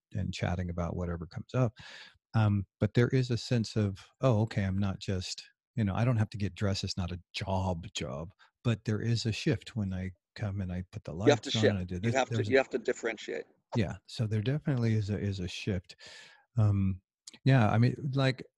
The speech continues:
Speaker 1: you've been, you've been in di-, uh, different kinds of businesses for so long. I guess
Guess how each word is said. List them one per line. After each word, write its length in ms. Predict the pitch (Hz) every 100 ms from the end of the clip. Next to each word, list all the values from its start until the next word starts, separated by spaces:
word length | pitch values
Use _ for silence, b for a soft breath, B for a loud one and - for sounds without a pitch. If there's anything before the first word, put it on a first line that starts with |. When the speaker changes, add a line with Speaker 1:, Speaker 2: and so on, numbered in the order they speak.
| 269 - _ _ _ _ -
Speaker 1:
you've 280 | 147 165 160
been, 360 | 147 123 113 139
you've 200 | 151 156
been 160 | 160
in 220 | 123 107 98
di-, 140 | 123
uh, 140 | 120
different 360 | 120 117 - 98
kinds 300 | 101 104 101
of 100 | 92
businesses 680 | 95 92 90 - 87 87 - _
for 200 | 98 92
so 200 | - 98
long. 520 | 90 113 92 85 85 b b b b _
I 60 | 160
guess 240 | 220 208